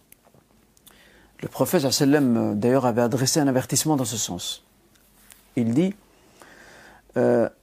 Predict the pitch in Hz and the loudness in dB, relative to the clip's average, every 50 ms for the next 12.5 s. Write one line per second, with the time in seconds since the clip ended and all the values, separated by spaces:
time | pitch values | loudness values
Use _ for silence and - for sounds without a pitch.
0 | _ _ _ _ _ _ _ - 120 135 160 185 165 165 156 156 - - 170 151 | _ _ _ _ _ _ _ 0 2 4 4 4 4 4 2 4 4 2 2 0
1 | 110 127 127 127 151 156 127 135 131 151 165 139 110 76 - - _ _ _ _ | 0 0 0 0 2 2 2 2 4 4 2 2 0 -2 -6 -16 _ _ _ _
2 | _ _ _ _ _ _ _ _ _ _ _ _ _ _ _ _ _ _ _ _ | _ _ _ _ _ _ _ _ _ _ _ _ _ _ _ _ _ _ _ _
3 | _ _ _ _ _ _ 120 123 110 160 156 156 139 147 139 139 135 131 143 151 | _ _ _ _ _ _ -6 0 0 2 2 2 0 2 2 2 2 4 4 4
4 | 147 139 131 131 123 123 120 120 151 170 180 180 175 - 160 - - - 147 135 | 2 2 2 2 0 0 0 2 2 2 2 0 -2 -6 -10 -12 -4 0 0 2
5 | 127 123 120 117 113 - - 160 151 151 143 - 143 175 185 196 - _ _ _ | 2 2 0 0 -2 -4 -4 -2 0 0 -2 -2 -2 -4 -4 -4 -8 _ _ _
6 | _ _ _ _ _ _ _ - 139 139 135 127 120 131 131 - - 131 127 123 | _ _ _ _ _ _ _ -2 -2 -2 0 0 0 0 0 0 0 -2 -2 0
7 | 123 123 127 123 110 92 104 104 101 95 90 95 101 - _ _ - 127 131 147 | 2 2 2 0 -2 -2 -2 -2 -2 -2 -4 -6 -8 -12 _ _ -4 0 2 4
8 | 170 180 202 233 254 226 165 123 - - - - - _ _ - _ _ _ _ | 4 4 4 4 4 4 2 0 -2 -6 -14 -16 -20 _ _ -20 _ _ _ _
9 | _ _ _ _ _ _ _ _ _ - 131 131 139 170 185 175 139 113 113 104 | _ _ _ _ _ _ _ _ _ -2 0 4 4 4 4 4 2 0 -4 -6
10 | 131 113 104 - - 98 90 90 90 - _ _ _ _ _ _ _ _ _ 120 | -6 -6 -8 -6 -6 -8 -8 -8 -10 -12 _ _ _ _ _ _ _ _ _ 2
11 | 127 143 165 190 190 156 160 127 156 147 - - 143 139 131 110 - 120 117 123 | 2 4 4 4 4 4 2 2 0 -2 0 0 2 2 0 0 -2 -2 0 0
12 | 123 117 117 110 123 110 175 208 208 | 2 2 2 0 0 -2 -2 -6 -6